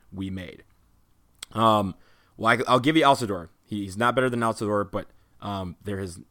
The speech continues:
there has been nothing right now, in my opinion, uh, that has said Gyasi Zardes is better than Josh Sargent. Um, and I think Josh Sargent should have made this team. We could have used his,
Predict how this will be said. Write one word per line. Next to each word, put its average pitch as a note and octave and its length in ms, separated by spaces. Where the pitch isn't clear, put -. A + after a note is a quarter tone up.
there G2 160
has E2+ 140
been G2 280
nothing C3 360
right G#2+ 220
now, G2+ 440
in G#2 120
my G#2 180
opinion, F#2 480
uh, F#2 260
that G2+ 200
has G#2 180
said F#2+ 400
Gyasi A2+ 380
Zardes G2+ 380
is G2 120
better F#2+ 440
than G2 220
Josh F#2+ 280
Sargent. E2 380
Um, F#2+ 300
and F#2+ 100
I F#2+ 40
think F#2+ 200
Josh G#2+ 220
Sargent G#2 300
should - 140
have F2+ 120
made A2 180
this A2+ 140
team. A2 360
We G2 80
could G#2 160
have F2+ 120
used A2 380
his, G#2 320